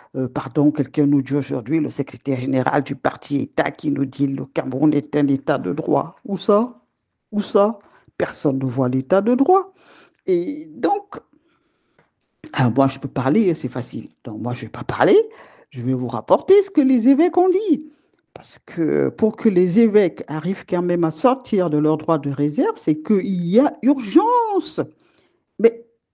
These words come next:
c'est au-delà du, de l'urgence. C'est comme le feu à Los Angeles. Il y a le feu à la maison, Cameroun. Ça dit, ça brûle. Euh, ça se voit, c'est pas physique, et comme à Los Angeles, on a tout rasé. Mais le Cameroun, c'est un peu ça.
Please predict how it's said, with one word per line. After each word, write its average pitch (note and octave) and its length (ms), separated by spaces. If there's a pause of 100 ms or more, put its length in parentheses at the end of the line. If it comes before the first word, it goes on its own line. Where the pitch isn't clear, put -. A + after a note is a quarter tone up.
c'est - 260
au-delà D#4 480
du, D4 340
de A#3 140
l'urgence. F4 540
C'est C4 140
comme C4 220
le A3+ 100
feu G4+ 440 (320)
à E3+ 120
Los G3+ 260
Angeles. D#4+ 460
Il D4+ 80
y - 20
a D4 80
le C#4+ 80
feu F#4+ 260
à F#4 80
la E4+ 120
maison, F#4+ 280 (140)
Cameroun. C4 560
Ça C4 160
dit, C4+ 80
ça C4+ 220
brûle. F4+ 680 (380)
Euh, E3+ 160
ça F3 160
se E3+ 120
voit, E3+ 200
c'est - 180
pas D#3 140
physique, F3 540
et B3+ 80
comme E3 180
à C#3 40
Los D3+ 200
Angeles, D#3+ 480
on D#3 40
a D3+ 60
tout D3+ 140
rasé. A#2+ 320
Mais E3+ 100
le E3 60
Cameroun, B3 320
c'est A#3+ 140
un F#3 40
peu D#3 140
ça. C#3+ 240